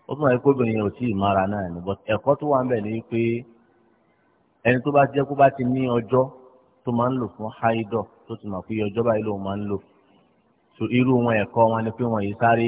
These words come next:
wẹ̀ tí kinní yẹn bá break. Àmì tí kinní yẹn ò bá wá lọ́jọ́ kan, kò ní sáré wẹ̀ báyẹn.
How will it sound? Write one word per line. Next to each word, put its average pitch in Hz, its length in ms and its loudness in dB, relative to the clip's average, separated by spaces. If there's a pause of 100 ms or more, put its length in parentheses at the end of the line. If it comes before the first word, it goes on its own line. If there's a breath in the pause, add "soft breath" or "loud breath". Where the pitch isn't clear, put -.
wẹ̀ 113 260 2 (1120)
tí 113 80 -6
kinní 110 240 -8
yẹn 98 180 -4
bá 104 140 4
break. 104 340 -6 (800)
Àmì 104 160 -4
tí 127 140 -4
kinní 131 180 0
yẹn 123 120 4
ò 104 80 4
bá 104 160 4
wá 120 200 6
lọ́jọ́ 123 360 6
kan, 101 240 -4 (600)
kò 90 60 -4
ní 92 120 0
sáré 110 300 4
wẹ̀ 104 180 0
báyẹn. 90 300 -2